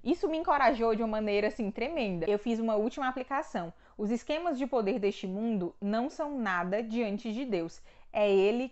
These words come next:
quem reina." Então, são verdades bíblicas que eu encontrei naquele texto que vão me encorajar hoje,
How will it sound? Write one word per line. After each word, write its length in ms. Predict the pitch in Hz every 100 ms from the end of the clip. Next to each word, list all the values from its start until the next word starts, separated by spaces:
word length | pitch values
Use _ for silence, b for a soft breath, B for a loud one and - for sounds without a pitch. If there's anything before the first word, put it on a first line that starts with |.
| -
quem 320 | 233 220 240
reina." 600 | 180 208 202 196 180 165 - B B B
Então, 240 | 254 330
são 220 | 392 370
verdades 760 | 262 330 208 175 165 175 226 - B B
bíblicas 640 | 185 202 269 226 262 269 -
que 80 |
eu 80 | 254
encontrei 600 | 262 269 311 240 202 247
naquele 440 | 226 226 - 185 226
texto 440 | - 208 208 -
que 120 | -
vão 180 | 226 233 -
me 460 | 226 240 349 392 -
encorajar 800 | 269 285 247 233 233 185 170 - - -
hoje, 420 | 233 202 170 165